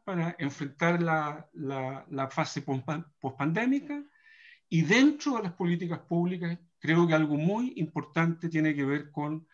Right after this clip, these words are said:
agendas digitales sectoriales. Ahí ustedes tienen el caso brasilero, el caso colombiano, son los dos países más avanzados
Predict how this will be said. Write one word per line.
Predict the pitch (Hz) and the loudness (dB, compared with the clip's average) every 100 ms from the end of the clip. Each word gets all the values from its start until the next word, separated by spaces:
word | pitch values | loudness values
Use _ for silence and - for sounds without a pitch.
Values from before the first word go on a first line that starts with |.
| _ - _ | _ -20 _
agendas | - 123 - 165 165 165 160 | -8 -6 2 4 4 0 -4
digitales | 139 139 127 143 143 135 | -6 -6 -2 -2 -2 -6
sectoriales. | - 117 - 117 101 87 80 _ _ _ - - - | -8 -8 -4 -2 -2 -6 -12 _ _ _ -20 -20 -6
Ahí | 131 185 | 2 2
ustedes | 180 196 175 | 4 2 2
tienen | 175 170 170 175 | 4 4 6 4
el | 160 135 | -2 -4
caso | 175 160 - 151 | -2 -2 0 0
brasilero, | 143 - 143 175 220 233 | 0 -2 0 2 0 -4
el | - | -6
caso | 170 - 170 | -6 -4 -2
colombiano, | 151 135 127 165 202 233 | -2 -2 0 0 0 -4
son | - 170 156 | -6 -4 -2
los | 143 131 | -4 -2
dos | 208 | -2
países | - 202 180 165 - 185 - - - _ | -2 -2 0 -2 -6 -12 -14 -20 -20 _
más | 127 180 202 | 2 4 4
avanzados | 220 180 - 170 170 175 185 | 2 0 0 0 2 0 -4